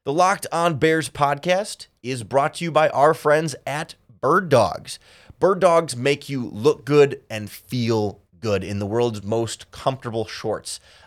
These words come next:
I, and, well, they make pants too, but I love, I love wearing my Bird Dogs. They've got liners built in that are super comfortable. And for me, like, I've never been,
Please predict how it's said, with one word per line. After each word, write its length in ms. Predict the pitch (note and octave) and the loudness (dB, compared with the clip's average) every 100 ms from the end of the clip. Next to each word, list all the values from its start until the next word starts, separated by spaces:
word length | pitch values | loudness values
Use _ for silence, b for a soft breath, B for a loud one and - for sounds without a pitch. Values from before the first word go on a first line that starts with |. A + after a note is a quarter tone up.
| b | b
I, 220 | A#2 B2+ - | -2 0 0
and, 200 | D#3 D3 | -2 2
well, 100 | D3 | 0
they 60 | |
make 180 | C#3 - | 0 -2
pants 220 | C#3 G#2 | -4 -4
too, 80 | - | -2
but 120 | B2+ | 0
I 40 | D3+ | 2
love, 440 | E3 F3 C#3 A#2 b b b | 4 2 0 -10 b b b
I 60 | C#3+ | 0
love 280 | D3+ D#3+ C3 | 2 2 2
wearing 360 | C3+ B2+ B2 A2 | 0 0 0 0
my 180 | A2 | 0
Bird 240 | G2+ A2 G2+ | 0 -2 -4
Dogs. 280 | F2+ F2+ - | -4 -6 -6
They've 140 | A2+ | 0
got 220 | A2 F#2 | 0 -2
liners 480 | G2+ A2+ C#3 C#3+ B2+ | -4 -4 -2 -4 -4
built 260 | G#2+ C3 C#3 | 0 0 0
in 120 | C3+ | -2
that 100 | A2 | -4
are 60 | |
super 280 | G#2+ - B2+ | -6 -4 -4
comfortable. 300 | C3 B2+ B2+ | -2 -2 -2
And 80 | A#2 | -4
for 60 | C3+ | -2
me, 140 | E3+ | 4
like, 200 | E3 C#3+ B B B B | 4 2 B B B B
I've 200 | D3 D#3+ | 0 2
never 280 | E3 F#3+ | 2 2
been, 520 | F3 C#3 D3+ D3+ D3 | 0 4 4 4 -4